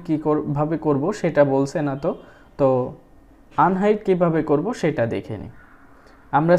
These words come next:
সেমভাবে চলে যাব সেটিংসে। সেটিংসে যাওয়ার পরে এখানে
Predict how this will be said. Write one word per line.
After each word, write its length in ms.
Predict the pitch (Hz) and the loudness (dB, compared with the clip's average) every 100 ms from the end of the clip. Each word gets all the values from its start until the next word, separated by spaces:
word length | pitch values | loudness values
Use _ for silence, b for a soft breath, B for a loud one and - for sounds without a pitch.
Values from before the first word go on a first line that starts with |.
| 175 | 4
সেমভাবে 440 | 190 190 185 190 196 | 2 4 4 4 2
চলে 200 | 190 180 170 | 2 2 4
যাব 160 | 156 139 208 - - - _ - - - | 2 2 0 -2 -12 -20 _ -20 -20 0
সেটিংসে। 560 | 147 123 127 120 101 92 - - - - - - - - - - - b b - - | 0 2 -4 -4 -6 -8 -12 -20 -20 -20 -20 -20 -20 -20 -20 -20 -20 b b -20 0
সেটিংসে 420 | 180 185 208 233 214 | 0 2 -2 -2 2
যাওয়ার 200 | 220 214 - | 2 2 2
পরে 140 | 160 196 175 | 2 2 2
এখানে 260 | - 160 | 0 -2